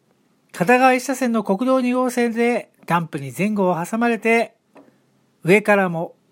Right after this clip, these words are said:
下からも雨が降る状態だったりすると、かなりテンションが下がります。雨装備は完璧だったので、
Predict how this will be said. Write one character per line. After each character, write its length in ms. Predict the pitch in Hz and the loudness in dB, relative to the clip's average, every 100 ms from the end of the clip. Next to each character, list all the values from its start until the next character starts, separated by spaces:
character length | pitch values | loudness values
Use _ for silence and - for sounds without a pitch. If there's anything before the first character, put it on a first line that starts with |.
| _ _ | _ _
下 200 | - 233 | -2 0
か 140 | 285 | 2
ら 80 | 269 | 0
も 320 | 247 233 - _ _ | 0 -2 -4 _ _
雨 260 | 170 170 156 | -4 -2 -2
が 80 | 143 | -4
降 100 | 151 | -4
る 80 | |
状 180 | 139 170 | -2 -2
態 140 | 196 208 | 0 0
だ 80 | 214 | 0
っ 80 | |
た 120 | 214 196 | -2 -4
り 80 | |
す 140 | 190 196 | -4 -6
る 40 | |
と、 360 | 196 202 214 - | 0 2 0 -6
か 160 | - 208 | -2 0
な 140 | 220 | 0
り 240 | 214 240 - - | -2 -4 -8 -8
テ 120 | 151 | -8
ン 60 | |
シ 80 | 139 | -6
ョ 40 | 135 | -8
ン 20 | |
が 100 | 127 | -8
下 140 | - | -8
が 100 | 127 | -8
り 80 | 131 | -6
ま 140 | 127 | -8
す。 180 | 131 - _ _ - _ _ _ _ _ _ _ _ _ _ _ _ _ _ _ _ _ _ | -12 -16 _ _ -20 _ _ _ _ _ _ _ _ _ _ _ _ _ _ _ _ _ _
雨 280 | - 247 311 | 0 2 2
装 200 | 311 370 | 0 0
備 100 | 330 | 2
は 300 | 247 247 - | 4 2 0
完 200 | - 190 196 | -6 -4 -4
璧 160 | 202 | -2
だ 80 | 214 | -2
っ 100 | 214 | -2
た 80 | 220 | -2
の 140 | 202 | 0
で、 400 | 190 190 196 208 | 2 2 0 -4